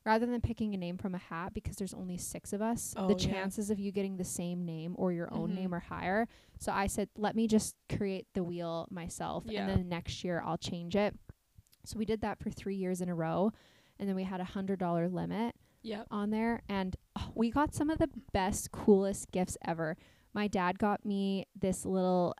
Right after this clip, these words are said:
Speaker 1: astronaut figure, and he is the cutest
Speaker 2: Aw.
Speaker 1: thing
Speaker 2: <laughs>
Speaker 1: on the planet. I love him.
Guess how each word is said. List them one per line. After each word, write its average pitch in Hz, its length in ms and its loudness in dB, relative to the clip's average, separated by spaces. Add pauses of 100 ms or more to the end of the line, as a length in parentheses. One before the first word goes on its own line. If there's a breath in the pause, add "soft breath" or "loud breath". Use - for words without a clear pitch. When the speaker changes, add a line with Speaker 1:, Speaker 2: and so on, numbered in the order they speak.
(140)
Speaker 1:
astronaut 175 880 0 (260)
figure, 202 720 0 (360)
and 214 180 0
he 233 340 0
is 247 400 6
the 240 140 8
cutest 208 800 -2
Speaker 2:
Aw. 226 180 2
Speaker 1:
thing 285 240 4
Speaker 2:
<laughs> - 160 -4
Speaker 1:
on 196 400 2
the 196 160 4
planet. 180 500 -4
I 180 80 -2
love 170 200 -2
him. 160 160 -6